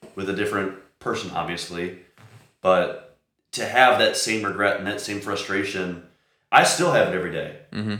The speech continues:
Speaker 1: Because I didn't have anger with Miles, 'cause I didn't understand the full realm of what was going on with his life. But I had so much anger with myself, 'cause, like, this is a dude that I owed so much to.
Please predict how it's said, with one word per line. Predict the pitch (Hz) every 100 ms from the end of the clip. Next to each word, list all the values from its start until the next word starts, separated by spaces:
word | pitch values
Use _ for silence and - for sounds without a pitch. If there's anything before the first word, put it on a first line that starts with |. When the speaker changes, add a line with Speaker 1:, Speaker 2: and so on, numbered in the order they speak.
| -
Speaker 1:
Because | 110 110 107 101 - -
I | 160
didn't | 190
have | - 120 117 107
anger | 113 123
with | 127 127
Miles, | 131 135 147 147 - -
'cause | 104
I | 104
didn't | 113
understand | 110 98 104 101
the |
full | 98 101 98 98 95 92 -
realm | 87 92 95
of | 92
what | -
was | 92
going | 92 92 98
on | 123
with | 90
his | 90
life. | 107 147 - - - - - - _ - - _
But | 113
I | 117
had | 127 123 - - - -
so | - - 165 160
much | 139 -
anger | 113 113
with | 107
myself, | 98 95 101 -
'cause, | 98
like, | 92
this | 127 -
is | 113
a | 90
dude | 101 92
that | 90 87 87 - _ _ _ -
I | 151
owed | 151 - -
so | - 127 123 123 113
much | 95 80 - -
to. | 80 71